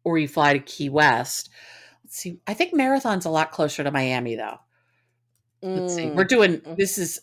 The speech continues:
Speaker 1: on the spot journalism, people. This is important.
Speaker 2: It
Speaker 1: Yeah.
Speaker 2: says he's a twenty-eight-year-old California native.
Speaker 1: Okay.
Speaker 2: So is he flying from California?
Speaker 1: Uh,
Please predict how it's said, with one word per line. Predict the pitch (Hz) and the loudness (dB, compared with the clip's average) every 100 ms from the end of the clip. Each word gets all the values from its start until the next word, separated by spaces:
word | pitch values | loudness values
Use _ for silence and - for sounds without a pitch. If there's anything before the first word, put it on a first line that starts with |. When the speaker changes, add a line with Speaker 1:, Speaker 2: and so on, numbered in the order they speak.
| - | 0
Speaker 1:
on | 165 175 180 180 | 6 6 6 2
the | 160 | -2
spot | - - 156 - | -2 2 2 2
journalism, | 156 147 135 123 135 | 0 2 0 -2 -4
people. | 139 127 139 131 - | -6 -2 -2 -2 -4
This | 135 151 | -6 -4
is | 143 | -6
important. | 139 143 139 127 - _ _ _ _ _ _ _ _ _ - - | -2 -2 -2 -4 -10 _ _ _ _ _ _ _ _ _ -6 -2
Speaker 2:
It | 214 | -2
Speaker 1:
Yeah. | 151 | 4
Speaker 2:
says | 311 381 | 4 4
he's | 330 277 | 0 2
a | 220 | 2
twenty-eight-year-old | - 254 277 330 269 233 226 220 208 - | 2 0 0 0 -2 0 2 2 2 -2
California | - 233 233 262 226 208 196 180 | -4 0 0 -2 -4 -2 -2 -2
native. | 185 180 - - - - _ _ _ - | -2 -2 -4 -8 -14 -20 _ _ _ -18
Speaker 1:
Okay. | - 160 127 131 165 214 _ _ _ _ _ _ _ _ _ _ _ - | -2 2 4 2 0 -6 _ _ _ _ _ _ _ _ _ _ _ -20
Speaker 2:
So | - 220 196 | -2 0 2
is | 196 | -2
he | - 240 | -6 -8
flying | - 214 214 226 226 | -6 -2 -2 -2 -4
from | - 202 208 | -2 -2 -2
California? | 202 185 185 - 165 196 320 415 466 480 - _ _ - | -2 0 -2 -4 -6 -4 -6 -6 -8 -10 -20 _ _ -8
Speaker 1:
Uh, | 170 165 160 151 147 | -4 -2 -2 -2 -4